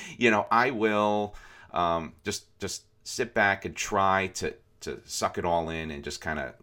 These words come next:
level set myself and be thankful and grateful for what I have. And I think that comes into play as well, right? We talked about this in volunteerism and, and, and working with others. And, and so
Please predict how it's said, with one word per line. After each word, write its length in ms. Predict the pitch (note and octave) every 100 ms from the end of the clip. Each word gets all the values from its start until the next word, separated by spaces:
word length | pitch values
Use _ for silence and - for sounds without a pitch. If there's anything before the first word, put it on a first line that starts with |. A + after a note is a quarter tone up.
| -
level 280 | F2 G2 F#2+
set 240 | - -
myself 400 | D#2+ - D2+ -
and 100 | E2
be 80 | D2+
thankful 460 | - F#2 F2+ -
and 100 | E2
grateful 320 | D2+ E2 - D2+
for 140 | -
what 120 | C#2+
I 80 | C2+
have. 440 | E2 F2+ F2 E2+ - - -
And 80 | C3
I 40 |
think 180 | C#3+ E3
that 160 | D#3 -
comes 240 | A#2+ G#2+
into 540 | G#2 F#2 - _ - -
play 240 | - D#2
as 140 | C#2
well, 280 | D2 D2 B1+
right? 260 | C#2+ D#2 -
We 100 | E2+
talked 340 | - F#2 -
about 320 | E2+ E2 D#2 -
this 380 | D2 - -
in 300 | D2 C#2 C2+ - - - - -
volunteerism 960 | F2+ F2 D#2+ - A2 F2 D2+ C2+ B1+ -
and, 280 | D#2 C#2 -
and, 280 | C#2 C#2 B1
and 300 | C2 C2 C#2+
working 340 | D2+ F2+ F#2+ D#2+
with 140 | D#2+
others. 460 | F2+ E2 D2 C#2+ E2+
And, 180 | D2+ -
and 160 | F2
so 380 | - G#2+ F#2 F2+